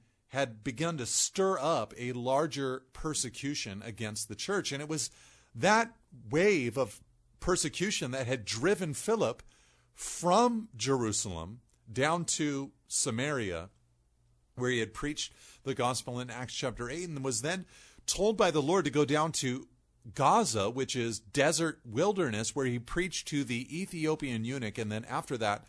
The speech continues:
was translated away from there to, I think, Assos, and then finally journeyed on up the coast to Caesarea, and apparently he'd been living there for the last twenty years.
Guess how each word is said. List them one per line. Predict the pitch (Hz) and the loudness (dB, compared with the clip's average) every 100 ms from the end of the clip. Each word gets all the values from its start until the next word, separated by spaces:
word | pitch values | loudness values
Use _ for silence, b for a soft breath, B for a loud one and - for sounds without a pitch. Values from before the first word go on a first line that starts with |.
| b b b b 113 | b b b b -6
was | 110 | -6
translated | - 147 156 165 127 117 110 110 113 b b b b _ | -6 -4 -4 -4 -2 -2 0 -2 -6 b b b b _
away | - 123 120 175 214 | -8 -4 0 0 0
from | 160 127 | -2 -2
there | 120 113 123 - _ _ - - - | -2 -2 -4 -8 _ _ -20 -12 -6
to, | - 127 | -4 -2
I | 110 | -4
think, | 147 139 - | -6 -10 -6
Assos, | 135 170 - 123 117 | -2 -2 0 0 0
and | - 131 | -4 -4
then | 139 135 123 - _ | -4 -4 -8 -16 _
finally | - 135 147 139 113 104 - 107 | -6 -2 -2 -2 -4 -6 -10 -8
journeyed | 90 127 147 143 - | -2 -2 -2 -6 -8
on | 113 120 120 | -6 -6 -4
up | 131 - | -8 -6
the | 110 | -10
coast | - 127 123 107 - | -6 -2 0 -2 -4
to | - 110 104 b b b b - - | -4 -4 -6 b b b b 2 6
Caesarea, | 196 - 160 170 208 | 8 6 6 6 4
and | 139 143 | 4 0
apparently | 139 - 196 233 202 170 | -2 -4 -6 -6 -4 -4
he'd | 151 120 | -4 -4
been | 127 120 | -6 -4
living | 120 107 | -4 -4
there | 98 92 | -6 -6
for | 92 | -8
the | 98 98 | -8 -4
last | 101 98 - - b b b _ _ | -2 -2 -6 -16 b b b _ _
twenty | - - 151 156 151 151 147 _ _ | -12 -8 -6 -6 -6 -6 -8 _ _
years. | 92 95 90 71 - - | -14 -10 -8 -10 -14 -20